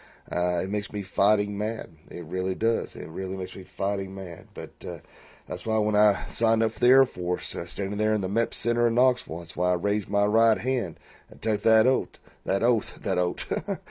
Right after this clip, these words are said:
<laughs> that oath, uh, to protect this country, both foreign and domestic. And I guess that's why I take it a little more personal.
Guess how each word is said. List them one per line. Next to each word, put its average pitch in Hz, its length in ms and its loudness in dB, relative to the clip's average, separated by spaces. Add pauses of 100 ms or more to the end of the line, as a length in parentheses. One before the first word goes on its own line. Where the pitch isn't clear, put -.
<laughs> - 140 -20
that 107 320 6
oath, 135 420 8 (380)
uh, 98 240 0 (100)
to 104 480 -2
protect 113 380 -4
this 107 160 -6
country, 117 640 -2 (240)
both 98 340 -2
foreign 131 640 0
and 113 340 -6
domestic. 107 640 -4
And 82 140 -10
I 82 80 -8
guess 87 220 -6
that's 87 200 -8
why 90 220 -2
I 87 60 -4
take 90 260 -8
it 82 140 -8 (340)
a - 60 -10
little 95 260 -4
more 87 420 -6
personal. - 540 -10